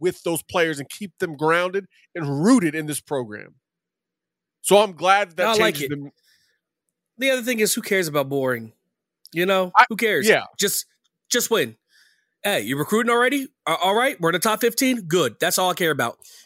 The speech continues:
Speaker 2: Be as boring as the day is long. I don't care. I just wanna win.
Speaker 1: I
Speaker 2: And
Speaker 1: don't
Speaker 2: I,
Speaker 1: think he's
Speaker 2: uh, I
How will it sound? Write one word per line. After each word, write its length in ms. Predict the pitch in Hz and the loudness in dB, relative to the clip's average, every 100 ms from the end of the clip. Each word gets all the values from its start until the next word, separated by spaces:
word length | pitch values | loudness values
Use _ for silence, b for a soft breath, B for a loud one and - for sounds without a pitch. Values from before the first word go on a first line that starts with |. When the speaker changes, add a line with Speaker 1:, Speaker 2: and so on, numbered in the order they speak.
| - | -2
Speaker 2:
Be 160 | 185 | 2
as 100 | 165 | 2
boring 580 | 135 151 220 233 233 233 B B | 0 2 4 4 2 0 B B
as 100 | 165 | -2
the 60 | 147 | 0
day 240 | 139 196 | 2 4
is 160 | 196 170 | 2 2
long. 360 | 175 165 135 123 | 0 0 0 -4
I 120 | 170 180 | -4 0
don't 180 | 170 165 | -2 0
care. 240 | 180 139 - | 0 0 -2
I 120 | 156 | -2
just 140 | 165 - | -2 -2
wanna 140 | 160 156 | 0 2
win. 300 | 156 120 113 b b b b b _ _ | 0 0 -8 b b b b b _ _
Speaker 1:
I 140 | 220 | 6
Speaker 2:
And 40 | 294 | 6
Speaker 1:
don't 80 | 170 | 4
Speaker 2:
I, 40 | |
Speaker 1:
think 80 | 175 | 2
he's 100 | 170 | 2
Speaker 2:
uh, 320 | 156 147 143 | 2 0 0
I 100 | 147 | -2